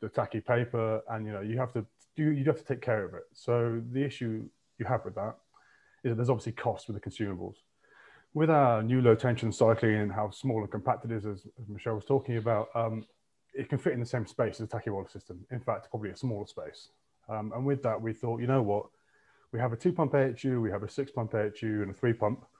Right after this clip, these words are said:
These are all quite big units. You know, they're not, they're not easily put right next to where the cleaning's happening,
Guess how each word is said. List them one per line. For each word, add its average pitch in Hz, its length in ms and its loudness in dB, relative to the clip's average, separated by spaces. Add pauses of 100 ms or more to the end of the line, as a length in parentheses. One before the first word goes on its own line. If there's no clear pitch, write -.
(500)
These 143 180 6
are 135 40 8
all 127 120 8
quite 120 280 0
big 107 160 0
units. 98 400 -4
You 107 80 -6
know, 101 100 -2
they're 107 100 -2
not, 120 220 -2
they're 117 100 -4
not - 160 -8 (140)
easily 117 380 2
put 120 300 -4 (280)
right 117 260 0
next 120 260 -10
to 123 100 -4
where 110 400 0
the 98 220 -6 (500)
cleaning's 110 300 -6
happening, 107 440 -4